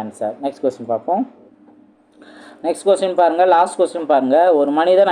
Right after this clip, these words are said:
ஐந்து நாட்களில் நூறு திராட்சைகளை சாப்பிட்டான். ஒவ்வொரு நாளும் அவன் முந்தைய நாட்களில் சாப்பிட்டதை விட ஆறு திராட்சைகளை கூடுதலாக சாப்பிடுவதாக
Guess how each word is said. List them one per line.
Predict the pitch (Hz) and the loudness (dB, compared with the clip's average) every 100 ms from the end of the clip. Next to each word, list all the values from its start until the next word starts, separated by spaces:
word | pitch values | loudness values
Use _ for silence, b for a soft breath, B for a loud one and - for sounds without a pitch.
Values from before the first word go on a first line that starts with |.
| 165 | 2
ஐந்து | 185 190 180 | 0 0 0
நாட்களில் | 165 156 165 180 220 202 165 | 0 -2 0 0 0 -2 -2
நூறு | 180 190 175 | 2 2 2
திராட்சைகளை | 156 160 160 165 147 139 131 | 2 2 2 0 2 0 0
சாப்பிட்டான். | 139 135 127 127 151 196 247 B B 147 | -2 -2 -4 -2 0 -2 -6 B B 0
ஒவ்வொரு | 180 185 226 208 165 | 0 4 2 2 2
நாளும் | 147 147 180 220 269 - B B B 127 | 2 4 2 0 -6 -12 B B B -4
அவன் | 131 185 233 185 | 0 0 0 -4
முந்தைய | 175 190 214 208 175 | -6 0 0 2 2
நாட்களில் | 170 - 165 170 175 156 - | 0 0 0 2 0 -2 0
சாப்பிட்டதை | 147 147 - 139 135 | -2 0 -2 0 0
விட | 135 190 240 147 139 | 2 2 2 0 2
ஆறு | 170 196 190 156 | 4 4 2 2
திராட்சைகளை | 156 151 160 185 185 | 2 2 0 0 0
கூடுதலாக | 165 175 170 170 180 180 | -2 2 2 4 4 2
சாப்பிடுவதாக | 156 139 147 151 135 127 | 0 0 2 2 2 2